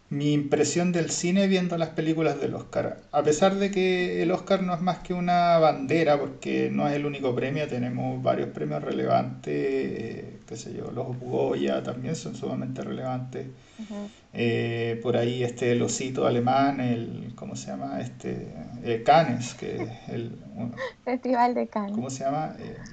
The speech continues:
Speaker 1: pero definitivamente estos festivales de alguna manera marcan cierta tendencia. Y algo que notamos, y es que es la comparación que quiero hacer con Nomadland, una película que a mí no me gustó, pero que encuentro, pero que entiendo por qué es buena, eso sí.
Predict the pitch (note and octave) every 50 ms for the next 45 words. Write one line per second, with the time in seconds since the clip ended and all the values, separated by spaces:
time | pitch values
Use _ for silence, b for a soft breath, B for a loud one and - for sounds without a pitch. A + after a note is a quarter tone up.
0 | - - - - - b b b b b b b b b b b b b b -
1 | D#3+ E3 E3+ E3+ E3+ E3+ E3+ E3+ E3+ E3+ E3+ E3+ E3+ E3+ - F3+ F3 F3 E3+ F#3+
2 | G3 G3 G3 G3 G#3 G3+ G#3 G3+ G3 - F3+ - - F3 E3 E3+ F3+ F#3 F3+ E3+
3 | E3 D#3 D3 E3 E3+ F3 F3 E3 E3 D#3+ E3+ E3+ E3+ D#3+ D3 C#3 - - - B2+
4 | A#2+ A#2+ - B2 A#2 - A#2 G#2+ - G2 G#2+ G#2 G#2 - - - - - G#2+ G#2+
5 | A2+ - - C#3 C#3 C#3 C#3 D#3 D#3+ F3+ F#3 F#3 F#3+ F#3 F#3 F#3 F#3 F#3+ F3+ F3
6 | F3+ F#3+ G3 G3 F#3+ F#3 F3 - - F3+ E3+ E3+ E3+ E3 D#3+ D#3 D#3 - F3 E3+
7 | E3+ F3 E3 - E3+ D#3 D3+ - F3 E3 - E3 D#3 E3 D#3+ D#3+ D#3 - - -
8 | - D#3+ C#3 C3 C3 D#3 E3 D#3 B2 A#2+ A#2+ A#2+ A#2+ B2+ C3 C3 C3 C#3+ D3 D3
9 | C#3 C#3 C3+ C#3+ C#3+ D3 C#3 C3+ C3 C3 B2+ C3 C3 C#3 C#3+ D3+ C3 A#2+ A2 F2
10 | - - - - - - - - - - b b b b b b b b b A2
11 | A2+ A#2 A2+ A#2 A2+ A2 - C#3+ D3 D3 - - - - A#2+ A2+ A2+ - - A#2+
12 | A2+ A#2 - C#3+ D3 D3+ D3 D3+ D3+ C3+ B2 B2 - - C#3 B2+ A#2+ A#2+ A#2+ B2
13 | C#3+ C#3 B2+ A#2+ A#2+ B2 A#2+ - - - - - - -